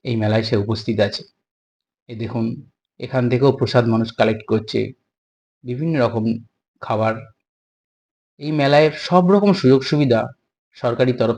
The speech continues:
থেকে কিন্তু দেওয়া রয়েছে। থাকার কোনো অভাব নেই, বিভিন্ন অস্থায়ী শিবির, হোগলা দিয়ে বিভিন্ন রকম শিবির করা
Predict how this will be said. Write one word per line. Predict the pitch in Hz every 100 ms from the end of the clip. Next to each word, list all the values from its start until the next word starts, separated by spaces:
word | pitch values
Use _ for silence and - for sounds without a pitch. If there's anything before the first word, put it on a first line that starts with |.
| -
থেকে | 131 117
কিন্তু | 117 127 110
দেওয়া | 101
রয়েছে। | 92 87 - _ _ _ _ _ _ _ _ _ -
থাকার | 135 131 151 151
কোনো | 156 135 113
অভাব | 123 123 123
নেই, | 123 135 - _ 123 127
বিভিন্ন | 135 165 185 185 170 127
অস্থায়ী | - 139 139 -
শিবির, | 123 123 131 131 - _ -
হোগলা | 135 131 127 127 123
দিয়ে | 127 120
বিভিন্ন | 120 120 123 123
রকম | 131 127
শিবির | - 113 120 120
করা | 117